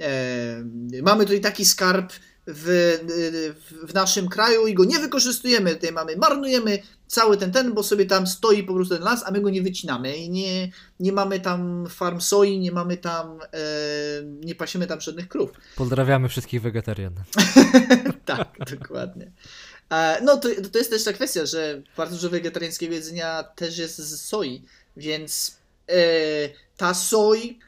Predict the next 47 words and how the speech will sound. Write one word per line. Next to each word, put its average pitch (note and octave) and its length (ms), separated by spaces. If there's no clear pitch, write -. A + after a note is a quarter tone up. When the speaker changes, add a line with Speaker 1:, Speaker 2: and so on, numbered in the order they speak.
Speaker 1:
którą G3 580
wegetarianie F#3 720
jedzą, G3+ 320
równie G3 300
dobrze F#3 260
może F#3 280
być F3+ 380
z D3+ 180
Brazylii, E3+ 640
<laughs> - 80
więc A#3+ 440
też, - 440
też G#3 320
nie G3 100
do F#3+ 100
końca, F#3 480
n-, E3+ 140
n-, F#3+ 140
nie, F#3+ 160
Speaker 2:
To G3+ 60
Speaker 1:
nie G#3 80
Speaker 2:
tak E3 80
Speaker 1:
zawsze E3 220
Speaker 2:
jak, F#3 40
Speaker 1:
ten F#3 100
wybór F#3 200
jest F3+ 80
Speaker 2:
to E3+ 80
Speaker 1:
taki F3 160
Speaker 2:
tak F3+ 160
jak G3+ 80
Speaker 1:
łatwy. D#3+ 160
Speaker 2:
awo-, F3+ 60
to D#3+ 120
tak D#3 160
jak D#3+ 160
awokado, C#3+ 560
które C#3 220
jest B2+ 160
bardzo B2 680
zdrowe A#2 640
i G#2+ 60
pod - 180
które A2+ 200
są G#2+ 200
wycinane G#2 540
lasy G#2+ 680